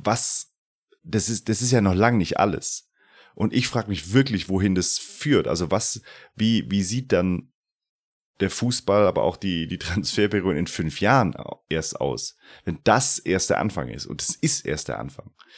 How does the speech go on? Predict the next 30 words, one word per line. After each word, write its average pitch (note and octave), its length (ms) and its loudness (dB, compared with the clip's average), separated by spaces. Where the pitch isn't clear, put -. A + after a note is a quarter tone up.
da G2+ 200 2
bin G2+ 240 0
ich F#2+ 140 -2
wirklich G2+ 260 -2
noch G#2+ 100 0
ein G#2 60 0
bisschen, G2 720 -2
bisschen - 260 -2
ratlos, F#2+ 580 -4
was, C#2+ 340 -8
was D2+ 200 -4
da D2+ 100 -2
dann D#2 160 -2
noch D2+ 100 -4
auf D#2 140 -8
uns - 160 -8
zukommt. - 400 -10
Und G2 140 0
was G#2 160 4
es F#2+ 120 -2
dann F#2 160 0
auch D2+ 140 0
für E2 400 0
den F2 140 -2
europäischen D#2+ 500 -4
Fußball E2 380 -8
gesamthaft D#2 440 -6
bedeutet, - 480 -2
weil C#2+ 220 -2
die, D#2+ 400 -2